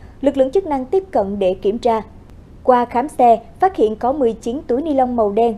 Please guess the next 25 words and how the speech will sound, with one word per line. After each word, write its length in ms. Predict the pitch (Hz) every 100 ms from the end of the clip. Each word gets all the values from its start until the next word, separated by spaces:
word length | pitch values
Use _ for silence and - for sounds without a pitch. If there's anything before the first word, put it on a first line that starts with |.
| -
bên 180 | 233 226
trong 280 | 240 220
có 120 | 214 247
chứa 180 | 285
đựng 220 | 302 208 180
sáu 260 | - 226
ngàn 280 | 349 294 208
hai 160 | 240 277
trăm 240 | 277 254
tám 260 | - 226 311
mươi 120 | 294
bao 160 | 226
thuốc 220 | 214 339 240
lá 100 | 233
điếu 220 | 208 262
nhập 120 | 294 -
lậu, 240 | 202 160 - -
nhãn 240 | 208 196
hiệu 240 | 277 202 - -
Hero 380 | 254 233 226 214
và 220 | 202 185
Z. 200 | 180 226 247 - - - - -
Bên 140 | 320
cạnh 200 | 240 220
đó, 300 | 226 220 370